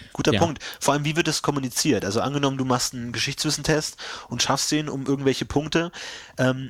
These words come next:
Speaker 1: sagt dann der Meister dem Spieler konkret, was er weiß, also ein Fakt? Oder kann er dem auf gewisse abstrakte Weise bis zu was, bis zu welchem Komplexitätsgrad der Informationen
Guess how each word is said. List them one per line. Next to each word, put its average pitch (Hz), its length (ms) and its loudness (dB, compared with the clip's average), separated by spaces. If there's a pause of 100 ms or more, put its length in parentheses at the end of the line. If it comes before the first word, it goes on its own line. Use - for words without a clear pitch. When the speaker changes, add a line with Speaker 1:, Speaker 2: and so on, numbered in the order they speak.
(140)
Speaker 1:
sagt 131 400 2
dann 135 140 0
der 120 120 6
Meister 127 480 0
dem 143 140 0
Spieler 147 400 2
konkret, 131 640 0
was 113 200 2
er 104 140 0
weiß, 110 380 0
also 117 220 2
ein 107 220 0
Fakt? - 440 -2 (340)
Oder 131 460 4
kann 139 180 0
er 135 140 0
dem 127 480 -2 (160)
auf - 200 0
gewisse 135 300 2
abstrakte - 440 -2
Weise 120 300 0
bis 117 380 0
zu 156 280 -2
was, 156 340 2
bis - 160 -4
zu 123 140 0
welchem 127 300 2
Komplexitätsgrad 123 1000 0
der 113 80 -2
Informationen 120 720 0